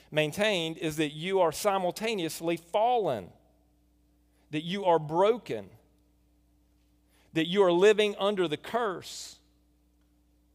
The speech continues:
And so both of those things are true at the same time.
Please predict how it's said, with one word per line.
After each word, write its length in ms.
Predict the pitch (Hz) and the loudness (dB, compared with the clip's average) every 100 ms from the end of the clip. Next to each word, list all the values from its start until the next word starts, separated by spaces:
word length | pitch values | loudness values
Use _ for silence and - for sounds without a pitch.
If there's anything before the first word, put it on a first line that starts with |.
| _ _ _ | _ _ _
And 80 | 160 | -6
so 200 | - 190 | 0 0
both 440 | 151 147 240 294 | 4 6 6 6
of 120 | 214 175 | -2 0
those 260 | 170 160 | 0 -2
things 500 | - 147 139 147 147 | -4 -4 -4 -6 -10
are 140 | - 151 | -6 -6
true 520 | - 220 226 185 170 | -6 0 2 2 0
at 100 | 165 | -2
the 100 | 156 | -4
same 280 | - 165 160 | -4 -4 -4
time. 320 | 220 233 110 | -6 -6 -8